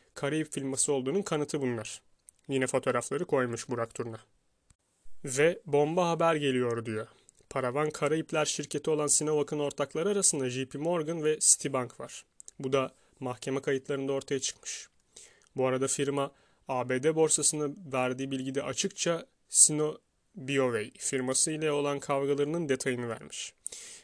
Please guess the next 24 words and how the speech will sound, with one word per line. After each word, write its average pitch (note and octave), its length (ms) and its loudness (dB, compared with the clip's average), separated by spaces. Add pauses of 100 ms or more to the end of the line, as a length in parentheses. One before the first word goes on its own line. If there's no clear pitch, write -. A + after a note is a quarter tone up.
(120)
Ve C3 160 0
aynen E3+ 360 2
şunu D#3 240 -4
söylüyor. A#2+ 580 -4 (260)
"Bu C3 160 0
adamların C3 480 -2
bizim B2+ 180 -2
çalışmalarımıza C3+ 800 -2
zarar C3 400 2
vermeye D3+ 440 0
devam D3 300 0
etmeyeceğini D3+ 560 -4
garanti B2 380 -2
edemeyiz." C3 640 -2 (880)
Sinovac C3+ 540 2
Hong E3+ 240 2
Kong E3 200 0
firması C#3 560 2 (220)
ortaklardan C#3+ 800 -2
birinin F3+ 240 0
ofisini F#3 460 4
adres E3 340 -4
olarak B2+ 300 -2
kullanıyor. A#2 420 -8